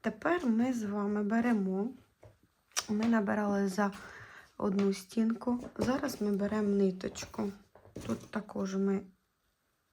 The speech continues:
відрізаємо, щоб у нас була ниточка. Я відрізаю десь приблизно дві петлі. І беру, піднімаю. Піднімаю за ось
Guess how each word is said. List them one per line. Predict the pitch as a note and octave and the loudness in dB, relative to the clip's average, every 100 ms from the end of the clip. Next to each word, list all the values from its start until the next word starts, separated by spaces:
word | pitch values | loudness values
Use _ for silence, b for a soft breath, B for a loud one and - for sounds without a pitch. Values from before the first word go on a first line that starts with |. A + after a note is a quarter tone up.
| _ _ _ _ _ _ _ _ _ A3 | _ _ _ _ _ _ _ _ _ -10
відрізаємо, | G3 G3+ G3+ F#3+ F#3+ F#3+ G3 G3+ A3 A#3 | -4 -2 -2 -2 -2 -2 -2 -2 -4 -6
щоб | - - G#3+ | -8 -8 -6
у | |
нас | G#3+ A3 | -4 -4
була | G#3+ G#3 G#3 | -4 -6 -4
ниточка. | G#3+ G#3+ G#3+ A3+ - - A3+ B B B B B | -4 -4 -8 -14 -12 -10 -10 B B B B B
Я | G#3 A3 | -4 -2
відрізаю | G3+ G#3+ G#3 G#3 G3+ F#3+ | -2 -4 -2 0 0 0
десь | G3+ - | -2 -4
приблизно | - G3+ G3+ G3+ G3 | -4 -2 0 0 0
дві | F#3+ F#3+ G#3+ | 0 0 -2
петлі. | G3+ G3 - G3+ G#3 C4 - B B B B B B _ | -4 -6 -2 0 0 -2 -10 B B B B B B _
І | D#4 F#4+ G#4+ - | 4 6 4 0
беру, | G#3 A3 G#3+ A3+ C#4+ | 2 4 4 2 0
піднімаю. | D#4+ - A#3 A3+ A3 G#3+ G3+ F#3+ F#3 F#3 G#3+ G#3+ - _ _ - _ _ - B B B B B - | -2 0 4 6 6 4 4 2 2 0 -4 -8 -14 _ _ -20 _ _ -20 B B B B B -10
Піднімаю | A3 G3+ G#3+ A#3 D4 E4 C#4+ C4+ - _ _ _ - | -4 -2 2 2 2 2 2 -2 -8 _ _ _ -8
за | G#3 G3+ G#3+ A3 B3 B3 - | -6 -2 0 2 2 0 -4
ось | G#3+ G#3 A#3 - | -6 -4 -8 -16